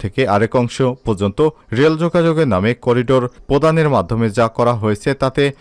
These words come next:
আমাদের সার্বভৌমত্ব এবং জাতীয় নিরাপত্তা মারাত্মক হুমকির মুখে পড়বে। নিশ্চয়ই উনিশশো বাহাত্তর সালে ভারতের সঙ্গে স্বাক্ষরিত পঁচিশ বছরের গোলামি চুক্তির কথা স্মরণ আছে। বাহান্ন বর্ষে ধারাবাহিকতায় গত বাইশে জুন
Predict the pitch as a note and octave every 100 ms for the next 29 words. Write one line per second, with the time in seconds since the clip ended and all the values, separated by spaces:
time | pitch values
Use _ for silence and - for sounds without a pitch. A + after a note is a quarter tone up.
0 | _ A#2+ B2+ C3+ C3+ - A#2 B2 C#3 A2
1 | G2+ G2+ A#2 F#2+ A#2 C#3 - - A2 D3
2 | C#3+ F3 E3+ D#3+ E3+ - D#3 G#2+ G2+ G2+
3 | B2+ - G#2 - G#2+ G2+ - G2+ A2+ G2+
4 | G2 - - A#2+ - C#3 C3 - - D3+
5 | D#3 E3 A#2 A#2+ - D3+ - G#2+ B2 A2
6 | A#2+ C3 C3 A2+ F#2+ C3+ - C3 - C3+
7 | C#3+ C#3 - _ D#3 D3 F#3 E3 E3 -
8 | D#3 C3 G#2+ A2 A#2 A2+ - A#2 A2 G2+
9 | C3+ B2+ A2 G#2 G2+ G2+ A#2 A2+ - -
10 | G#2 D3 F3 F3 D#3+ - - C#3 C3 -
11 | A#2+ A2+ A2+ A2+ F#2+ - A2 C3+ C#3 C3
12 | C#3 A#2 B2+ - G2 G2+